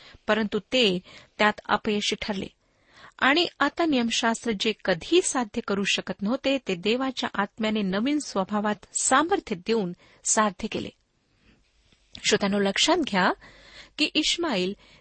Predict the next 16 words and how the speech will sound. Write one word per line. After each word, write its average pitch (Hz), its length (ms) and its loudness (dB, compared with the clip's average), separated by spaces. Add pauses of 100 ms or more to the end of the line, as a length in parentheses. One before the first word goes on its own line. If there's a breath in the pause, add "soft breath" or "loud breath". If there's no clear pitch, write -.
दैहिक 262 560 0
स्वभावाचे 220 720 -2
प्रतीक 196 400 -4
आहे, 196 260 0 (460 soft breath)
तर 202 140 0
इसाक 208 500 -2 (280 soft breath)
आत्मिक 269 480 0
स्वभावाचे 202 640 -4
प्रतीक - 360 -6
आहे. 196 200 -6 (760 loud breath)
मी 269 100 2
आपणाला 320 340 2
आधीच 262 440 2
सांगितल्याप्रमाणे 202 880 -2 (440 loud breath)
इसाकाचा 285 640 0 (120)
जन्म 208 440 0